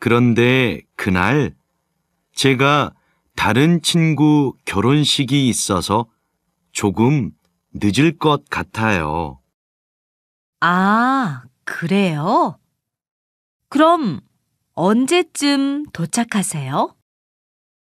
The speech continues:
Speaker 1: 그래도 결혼식장이 멀지 않아서 많이 늦지는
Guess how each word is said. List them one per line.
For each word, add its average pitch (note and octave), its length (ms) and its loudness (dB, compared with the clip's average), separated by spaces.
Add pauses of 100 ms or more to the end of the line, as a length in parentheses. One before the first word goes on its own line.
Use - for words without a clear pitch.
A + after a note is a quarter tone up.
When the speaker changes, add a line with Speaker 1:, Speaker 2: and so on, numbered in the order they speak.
(100)
Speaker 1:
그래도 D3 760 2 (460)
결혼식장이 D3 1200 2
멀지 A2+ 580 0
않아서 F#2+ 840 -2 (680)
많이 A#2+ 580 2
늦지는 B2 920 0